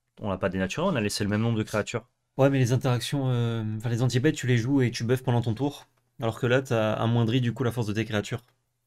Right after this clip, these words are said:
Speaker 2: Comme c'est des trucs que tu auras sûrement pas pendant ton tour.
Speaker 1: Ouais, mais c'est,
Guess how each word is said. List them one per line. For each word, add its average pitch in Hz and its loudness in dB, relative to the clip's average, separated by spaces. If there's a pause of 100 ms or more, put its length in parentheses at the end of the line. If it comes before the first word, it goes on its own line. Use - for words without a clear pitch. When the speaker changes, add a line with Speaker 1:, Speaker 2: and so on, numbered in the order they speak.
(160)
Speaker 2:
Comme 101 -2
c'est 104 0
des 98 -4
trucs - -18
que - -4
tu - -8
auras 101 -2
sûrement 101 0
pas 110 -2
pendant 98 -4
ton 104 -8
tour. 101 -10
Speaker 1:
Ouais, 107 6
mais 123 4
c'est, - -6